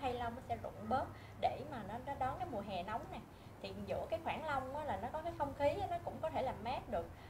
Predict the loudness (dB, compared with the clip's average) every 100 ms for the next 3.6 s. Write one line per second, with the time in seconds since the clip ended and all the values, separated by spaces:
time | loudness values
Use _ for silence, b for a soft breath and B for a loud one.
0 | B 0 2 2 0 -2 -2 2 2 4
1 | 2 4 2 2 0 0 -2 0 2 4
2 | 4 2 -2 -2 -2 -2 -4 -2 -2 -2
3 | -4 -4 -4 -2 -4